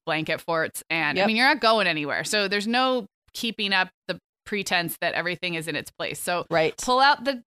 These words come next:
Speaker 1: crawl tunnel. I also have a purple kind of princessy tent-like thing
Speaker 2: Mm-hmm.
Speaker 1: that I think about getting rid of. And then I don't because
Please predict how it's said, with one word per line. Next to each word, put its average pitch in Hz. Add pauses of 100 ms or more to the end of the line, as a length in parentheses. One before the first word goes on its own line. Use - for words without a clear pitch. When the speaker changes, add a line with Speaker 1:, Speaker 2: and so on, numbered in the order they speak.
(100)
Speaker 1:
crawl 202
tunnel. 175
I 233
also 339
have 247
a 185
purple 254
kind 226
of 202
princessy 208
tent-like 226
thing 254
Speaker 2:
Mm-hmm. 220
Speaker 1:
that 233
I 220
think 262
about 247 (180)
getting 208
rid 185
of. 233
And 208
then 208
I 208
don't 277
because 226